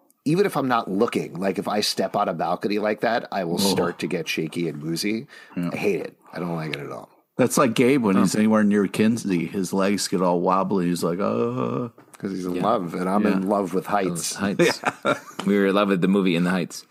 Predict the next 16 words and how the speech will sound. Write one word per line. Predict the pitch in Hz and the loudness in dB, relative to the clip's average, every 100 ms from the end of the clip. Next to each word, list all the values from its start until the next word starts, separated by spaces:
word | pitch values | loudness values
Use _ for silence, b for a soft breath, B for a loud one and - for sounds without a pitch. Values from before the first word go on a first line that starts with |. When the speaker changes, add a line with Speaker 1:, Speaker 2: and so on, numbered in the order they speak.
| B | B
Speaker 1:
Mm-hmm. | 107 92 95 | -2 -2 0
Speaker 3:
Um, | 90 87 78 69 76 - _ _ _ 101 | 0 0 0 -4 -6 -10 _ _ _ 0
I | 110 | 2
liked, | 117 127 131 110 - - | 4 4 2 -2 -4 0
uh, | 101 98 92 87 82 78 73 - _ _ _ - | 2 4 4 4 2 0 -2 -6 _ _ _ 0
the | 117 | 2
way | 113 120 117 | 4 4 4
when | 110 101 90 | 4 4 2
Josh | 80 104 104 110 107 92 | 2 4 4 2 0 0
is | 85 | -2
reading | 80 101 104 92 | 0 2 4 2
the | |
book | 76 95 104 - | 2 2 2 0
and | 82 | -2
he's | 82 80 82 | 0 -2 -2
like, | 78 - | -2 -4